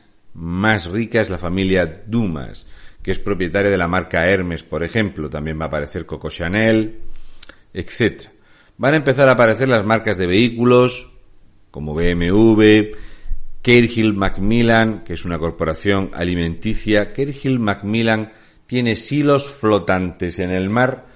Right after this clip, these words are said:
que pueden alimentar el Cuerno de África. Son los mayores especuladores de comida del mundo. Pero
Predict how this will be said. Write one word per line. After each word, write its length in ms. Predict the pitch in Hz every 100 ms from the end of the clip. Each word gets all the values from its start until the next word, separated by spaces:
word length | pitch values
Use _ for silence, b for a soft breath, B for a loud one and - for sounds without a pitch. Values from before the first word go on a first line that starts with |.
| b _
que 140 | 104
pueden 340 | 87 113 110 107
alimentar 580 | 98 92 87 82 101 95
el 180 | 87
Cuerno 400 | - 101 90 87
de 160 | 80 87
África. 480 | 92 - 73 - 73
Son 220 | - 101
los 160 | 101 92
mayores 640 | 92 87 87 117 120 113
especuladores 840 | 98 - 80 82 80 87 92 87 -
de 100 | -
comida 460 | 80 87 101 98
del 260 | 87 78 71
mundo. 920 | 76 101 135 113 78 65 55 - - B B B B B B B B -
Pero 420 | 175 151 160 -